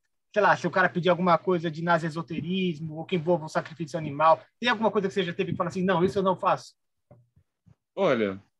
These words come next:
Speaker 2: ah, que eu me lembre, não.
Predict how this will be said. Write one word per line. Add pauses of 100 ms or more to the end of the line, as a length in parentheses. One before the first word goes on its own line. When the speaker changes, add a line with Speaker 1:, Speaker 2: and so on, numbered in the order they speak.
(1040)
Speaker 2:
ah,
que
eu
me
lembre,
não.